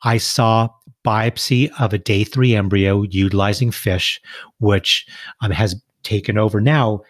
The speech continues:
into trophectoderm biopsy. I was so, I was, I couldn't believe how incredible that was. Remember those days when we would, when you would, and you were involved in, in all of this, you can tell us, testing one out of three cells on day three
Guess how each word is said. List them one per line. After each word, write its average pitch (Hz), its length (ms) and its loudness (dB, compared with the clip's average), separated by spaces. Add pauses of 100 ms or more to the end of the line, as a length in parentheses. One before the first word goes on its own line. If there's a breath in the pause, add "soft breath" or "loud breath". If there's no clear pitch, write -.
(160 soft breath)
into 104 480 0
trophectoderm 113 760 -2
biopsy. 98 580 0 (440 loud breath)
I 127 100 2
was 113 180 0
so, 120 300 0
I 120 80 2
was, 107 220 2
I 143 100 -2
couldn't 117 260 -2
believe 110 240 2
how 101 140 2
incredible 92 480 -4
that 90 160 -4
was. 107 280 -12 (280 loud breath)
Remember 123 380 2
those 147 240 0
days 135 320 2
when 113 160 0
we 110 160 2
would, 107 240 2 (300 loud breath)
when 104 200 -4
you 123 240 4
would, 151 180 4
and 110 160 0
you 127 100 4
were 131 100 4
involved 113 400 0
in, 110 160 -4
in 127 160 -2
all 175 240 4
of 160 100 -2
this, 101 240 -2
you 110 80 -4
can 123 140 -6
tell 165 240 0
us, - 140 -2 (320 loud breath)
testing 120 440 -2
one 127 220 4
out 135 100 4
of 127 140 0
three 123 180 0
cells 120 380 0
on 104 120 0
day 101 180 0
three 156 440 2